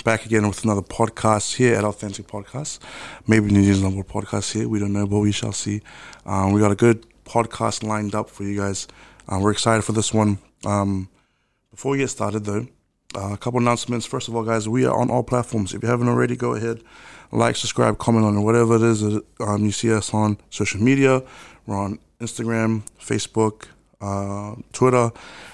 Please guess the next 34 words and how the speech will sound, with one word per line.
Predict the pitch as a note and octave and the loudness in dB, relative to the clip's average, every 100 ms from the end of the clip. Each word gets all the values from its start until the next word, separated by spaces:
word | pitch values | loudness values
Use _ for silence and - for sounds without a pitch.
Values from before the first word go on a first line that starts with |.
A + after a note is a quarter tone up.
| - - | -16 -6
YouTube, | G#2+ A#2 - A#2 A2 G2+ | -2 -2 0 0 0 0
and | A2 | 0
then | A2+ | 2
as | G#2 | 0
well, | G#2+ A2+ G#2+ | 2 2 2
we're | G#2+ | 0
on | |
all | A2 A2 | -2 -4
platforms | - A2 - A2 G2 | -4 -4 -2 -2 -2
for | G2+ | 0
listening, | G#2+ - G2 | 0 0 -4
guys. | G2 G2+ | -2 -2
We're | G#2+ | -2
on | G#2 | -2
Spotify, | - A2 G#2 - G2 G2+ | -2 -2 -2 -6 -6 -6
Apple | G2 G2+ | -8 -14
Podcasts. | - G#2 - G#2 G2 - | -8 -8 -6 -10 -8 -8
We | G2+ | -8
are | G#2+ | -8
also | G#2+ - G#2+ | -8 -10 -8
on | - G#2 G2+ - - - _ | -4 -4 -4 -10 -20 -20 _
Amazon | B2+ B2+ B2+ A#2 | 2 4 4 2
Music | A2+ G#2+ A2 G#2+ | 2 -2 -6 -6
and | G#2+ | -6
Google | G#2 G2+ | -4 -6
Podcasts, | G#2+ G2+ - G2 - | -6 -6 -8 -10 -10
guys. | - - | -10 -6
So | A2 | -2
wherever | B2+ | -2
you | C#3 C3+ B2+ | 0 -2 -2
guys | A#2+ | -4
get | B2 | -6
your | A#2+ | -6
podcasts, | - C#3 F3 E3 | -8 -8 -10 -10